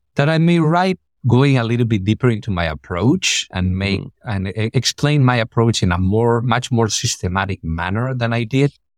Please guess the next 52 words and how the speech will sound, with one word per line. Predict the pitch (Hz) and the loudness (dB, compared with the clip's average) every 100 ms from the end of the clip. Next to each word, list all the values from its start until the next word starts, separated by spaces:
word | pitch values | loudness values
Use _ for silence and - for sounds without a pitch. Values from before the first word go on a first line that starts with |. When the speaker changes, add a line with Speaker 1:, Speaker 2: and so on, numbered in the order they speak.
| _ _ _ - | _ _ _ -2
Speaker 1:
in | 135 | 2
The | 131 | 2
Art | 135 | 2
of | 131 | 2
Insight. | 143 - 147 151 | 0 2 0 2
I | 95 | 0
hint | - - 139 175 185 | 0 0 2 2 2
a | |
little | 175 180 | 2 2
bit | 180 | 0
about | 180 175 165 | 0 0 -2
fo-, | - 165 | -2 -2
the | 117 | 0
way | 117 135 | 2 2
that | 151 | 2
I | 151 | 0
do | 143 156 | 0 -6
things, | - 170 156 | -6 -6 -2
but | - | -2
I | 107 | 0
don't | 110 110 | 0 -2
explain | 101 - 110 107 110 113 | -2 -6 -4 0 -2 -2
that | 101 98 98 _ _ _ _ _ _ | -2 -2 -4 _ _ _ _ _ _
very | 120 123 | 0 0
explicitly | 117 - - 120 - 117 107 101 | 0 -4 -2 -2 0 -4 -4 -4
or | |
very | 98 101 | -4 -8
systematically. | - - - 90 85 82 78 - 110 | -8 -10 -10 -10 -8 -10 -16 -18 -12
So | - | 2
maybe | 117 123 139 156 131 | 6 8 8 4 2
there's | 98 104 117 | 2 2 2
a | 104 | 0
book | 101 120 | -4 -6
in | 101 90 | -6 -2
there | 90 85 | -2 -4
to | - | -6
be | 87 | -12
written. | 80 _ _ 82 _ _ _ _ _ _ | -14 _ _ -20 _ _ _ _ _ _
This | - 110 | 0 0
is | 104 | 2
how | 113 107 | 0 0
I | 98 | -2
do | 92 120 | -2 -4
things | - 139 127 123 - | -2 0 2 2 0
in | 123 104 | -2 0
every | 107 101 | 0 -2
single | - 104 82 | 0 -2 -2
case, | - 87 - - | -10 -12 -10 -8
right? | 98 - | -6 -4
Like | 87 90 | -4 -2
a | 101 | -2
workbook. | 95 123 127 - 95 | 2 0 0 -2 -4